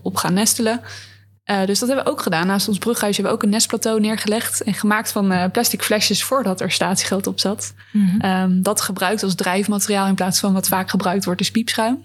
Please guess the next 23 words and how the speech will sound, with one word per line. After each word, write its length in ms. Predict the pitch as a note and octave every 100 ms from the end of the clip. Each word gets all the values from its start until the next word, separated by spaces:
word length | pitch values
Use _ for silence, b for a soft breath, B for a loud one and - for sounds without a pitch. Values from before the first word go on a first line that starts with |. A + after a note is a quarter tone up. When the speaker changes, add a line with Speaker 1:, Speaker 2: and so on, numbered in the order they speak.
| -
Speaker 2:
Mhm. 240 | G#3+ G3 A3+ - _ - - -
Speaker 1:
Ehm, 300 | G#3+ G3+ G3
Speaker 2:
Ja, 60 | G3+
en 60 | G#3
dat 120 | G3+
brokkelt 280 | A#3+ A#3+ G#3+
natuurlijk 320 | G3 G#3+ A3+
af, 80 | A3+
Speaker 1:
ja. 80 | G#3+
Speaker 2:
dat 80 |
piepschuim. 520 | A#3 G#3+ - G#3 G3+ E3 -
Speaker 1:
Het 100 | -
is 100 | G3+
verschrikkelijk. 720 | G#3+ - - B3 B3 A#3+ F#3+
Speaker 2:
Ja. 40 | G3+
Speaker 1:
Ook 60 |
bij 200 | G#3 G#3
je 100 | G#3
woonboten 500 | G3+ A#3 A#3 A3+ A3+
wordt 160 | G#3+ B3+
het 120 |
Speaker 2:
Ja, 20 |
Speaker 1:
veel 80 | B3+